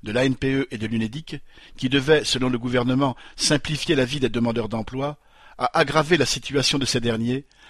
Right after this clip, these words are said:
à cause des suppressions de personnel et d'agences qu'elle a en réalité entraînées. Dans des grèves, début deux mille neuf, les employés ont fait savoir que ce n'était plus possible et qu'il fallait au moins trois mille embauches.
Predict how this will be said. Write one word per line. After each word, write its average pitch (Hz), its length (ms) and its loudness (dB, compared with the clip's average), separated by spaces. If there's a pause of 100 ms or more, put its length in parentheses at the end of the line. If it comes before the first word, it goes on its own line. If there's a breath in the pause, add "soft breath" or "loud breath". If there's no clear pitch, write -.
(300 loud breath)
à 123 60 2
cause 180 260 0
des 123 100 0
suppressions - 520 2
de 135 80 0
personnel 143 480 2
et 131 60 0
d'agences 123 500 0 (220 loud breath)
qu'elle 139 180 2
a 123 160 4
en 156 120 0
réalité 135 560 0
entraînées. 104 500 -4 (720 soft breath)
Dans 123 120 0
des 127 140 4
grèves, 170 420 -2 (140)
début 113 300 -2
deux 117 80 0
mille 117 180 2
neuf, - 380 -4 (320 loud breath)
les 131 160 2
employés 165 480 0
ont - 80 -4
fait 139 100 0
savoir 151 560 2 (220 loud breath)
que - 80 -8
ce 147 100 4
n'était 139 220 2
plus 160 160 -2
possible 104 480 0 (280 loud breath)
et 147 60 0
qu'il 147 160 -2
fallait 151 320 2
au 151 60 0
moins 165 240 0
trois 170 200 -2
mille 147 140 4
embauches. 107 540 -2